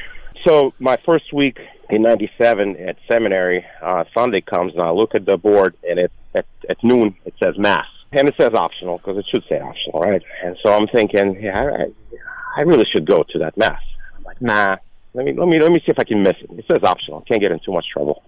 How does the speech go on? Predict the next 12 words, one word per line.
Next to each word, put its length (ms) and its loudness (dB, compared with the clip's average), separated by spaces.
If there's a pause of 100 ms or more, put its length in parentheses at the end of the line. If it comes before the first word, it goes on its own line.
(260)
And 240 4
so 320 6 (460)
I 140 -6 (140)
keep 180 -2
thinking 260 0
about 260 -2
it. 120 -10 (120)
So 60 2
about 260 2
eleven 380 2
thirty, 260 2
eleven 260 2